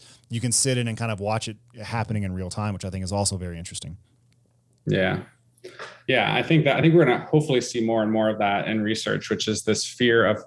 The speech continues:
Speaker 2: of scooping or this fear of waiting for the narrative, and think instead it'd be a, a lot more useful as you start to have more live streaming of data, right? And again, it's not as if some, some data is gonna be very, you know, terribly exciting to, to watch,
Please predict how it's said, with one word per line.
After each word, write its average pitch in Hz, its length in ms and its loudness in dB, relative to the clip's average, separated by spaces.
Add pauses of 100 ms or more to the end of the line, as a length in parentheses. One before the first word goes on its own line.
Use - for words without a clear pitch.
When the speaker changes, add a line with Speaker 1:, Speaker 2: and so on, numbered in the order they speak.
Speaker 2:
of 101 300 -2
scooping 123 600 0
or 104 140 2
this 104 220 -2
fear 110 320 2
of 98 160 -2
waiting 110 340 0
for 123 100 -2
the 123 100 4
narrative, 127 440 2
and 104 160 -6
think 117 160 -2
instead 101 400 0
it'd 98 160 -2
be 101 120 2
a, 95 120 -2 (100)
a 101 80 -2
lot 98 300 -2
more 107 540 0 (340)
useful 113 320 2
as - 100 0
you 107 80 -2
start 104 200 2
to 98 60 -2
have 101 120 0
more 101 180 2
live 98 300 0
streaming 101 500 -2
of 98 200 0
data, 98 420 0
right? 101 240 0 (180)
And 110 160 0
again, 110 200 0
it's - 120 0
not 113 200 2
as 107 120 2
if 110 140 0
some, - 140 -4 (320)
some 117 400 0
data 104 260 4
is 101 120 -2
gonna 110 140 0
be 101 140 2
very, 98 340 0 (120)
you 107 80 -6
know, 95 80 -4
terribly 101 320 2
exciting 95 420 -2
to, 95 200 -2
to 107 140 -2
watch, 98 540 -2